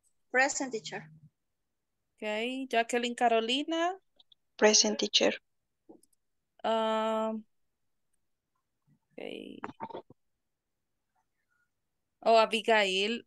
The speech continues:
Speaker 2: Ah, Abigail, sí, recuerde que para mañana sí tiene que, para mañana, para el lunes, eh, tiene que tener las preguntas, ¿ok?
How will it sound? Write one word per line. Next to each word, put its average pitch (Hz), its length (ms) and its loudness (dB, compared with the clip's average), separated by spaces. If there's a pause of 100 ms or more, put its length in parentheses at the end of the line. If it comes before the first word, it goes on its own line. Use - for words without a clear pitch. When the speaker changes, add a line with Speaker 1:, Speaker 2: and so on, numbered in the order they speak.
(100)
Speaker 2:
Ah, 208 440 2
Abigail, 226 720 2 (220)
sí, 254 300 2
recuerde 254 440 2
que 302 120 -4
para 240 320 0
mañana 233 440 2
sí 285 180 -6
tiene 262 300 -4
que, - 200 -12
para 156 240 -4
mañana, - 360 -8
para 226 220 2
el 233 140 2
lunes, 302 560 -4 (720)
eh, 214 240 0
tiene 220 240 0
que 254 100 -4
tener 233 280 -2
las 233 180 0
preguntas, 202 640 -6
¿ok? - 180 -14